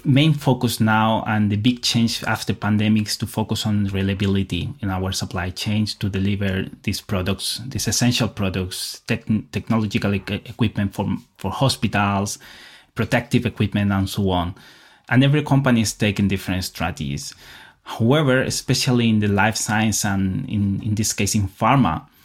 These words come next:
I will say that the main factor is supply chain shortages. So we will continue facing supply chain shortage, so shortages. My prediction is that we'll be living this up until twenty twenty-four at least.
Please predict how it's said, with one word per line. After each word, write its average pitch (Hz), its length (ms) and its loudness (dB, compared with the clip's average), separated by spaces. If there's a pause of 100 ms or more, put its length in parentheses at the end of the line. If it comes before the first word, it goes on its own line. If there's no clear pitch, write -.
(520)
I 120 140 4
will 147 160 4
say 120 300 0
that 107 280 0
the 98 80 -2
main 113 300 4
factor 120 420 -4
is 110 180 0
supply 113 500 0
chain 110 280 0
shortages. - 800 -6 (460)
So 110 240 0
we 120 160 6
will 151 180 4
continue 127 580 2
facing 107 460 0
supply 95 400 -4
chain 95 200 -6
shortage, - 520 -6
so - 260 -4
shortages. - 720 -6 (400)
My 123 140 4
prediction 135 520 2
is 120 140 2
that 110 180 0
we'll 110 260 4
be 123 200 2
living 120 380 4
this 95 200 0
up 98 320 -4
until 101 300 -2
twenty 107 280 0
twenty-four 95 760 -2
at 95 180 -8
least. 110 440 0